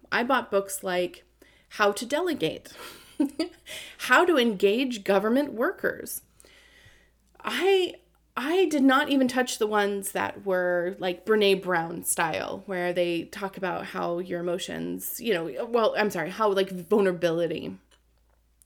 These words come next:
And I'm really glad I didn't, because I really think that would have messed me mu-, up even more. <laughs> But to give you an example, I, <laughs> I ended up reading a book about one-on-ones.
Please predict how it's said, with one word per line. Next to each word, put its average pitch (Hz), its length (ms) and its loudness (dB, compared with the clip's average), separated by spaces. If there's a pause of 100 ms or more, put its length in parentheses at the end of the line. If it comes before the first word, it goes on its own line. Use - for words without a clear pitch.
(100)
And 240 120 2
I'm 240 140 4
really 226 200 4
glad 214 260 0
I 185 80 2
didn't, 180 340 -4
because 190 300 -6
I 180 40 0
really 180 300 -2
think 175 220 -10
that 120 80 -8
would 170 100 -8
have 175 140 -6
messed 170 240 -10
me 180 100 -6
mu-, 185 120 -6 (140)
up 185 280 -6
even 180 260 -4
more. 170 420 -8
<laughs> 269 40 2 (1900)
But 277 120 0
to 320 100 4
give 294 200 0
you 370 160 2
an 339 80 4
example, 196 840 2
I, 208 400 4 (240)
<laughs> - 220 -6
I 226 140 2
ended 254 340 -2
up 254 160 -4
reading 220 420 -2
a - 80 -4
book 180 340 -2
about 175 720 -6 (440)
one-on-ones. 190 1040 -4